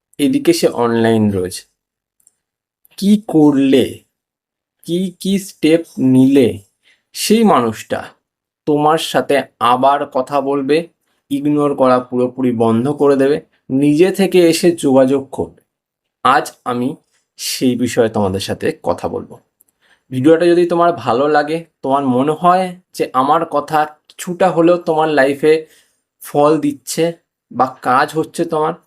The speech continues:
ভিডিওটাকে লাইক করো, সাথে সাথে চ্যানেলটাকে সাবস্ক্রাইব করে রাখো। কারণ এই চ্যানেলটা সাবস্ক্রাইব করে রাখলে তুমি কোনো দিন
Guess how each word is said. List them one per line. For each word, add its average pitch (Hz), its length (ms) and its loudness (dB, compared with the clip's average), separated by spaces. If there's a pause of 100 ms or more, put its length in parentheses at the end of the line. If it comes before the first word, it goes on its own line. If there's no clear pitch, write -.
(300)
ভিডিওটাকে 127 420 -2
লাইক 110 340 0 (140)
করো, 147 240 -4
সাথে 127 280 -6
সাথে 127 220 -6
চ্যানেলটাকে 131 720 -2
সাবস্ক্রাইব 151 580 -2
করে 160 160 4
রাখো। 185 260 0 (600)
কারণ 139 320 0 (360)
এই 170 160 -2
চ্যানেলটা 170 440 -2
সাবস্ক্রাইব 180 540 -2
করে 180 140 4
রাখলে 180 340 0 (180)
তুমি 180 420 2 (440)
কোনো 233 300 4
দিন 151 360 2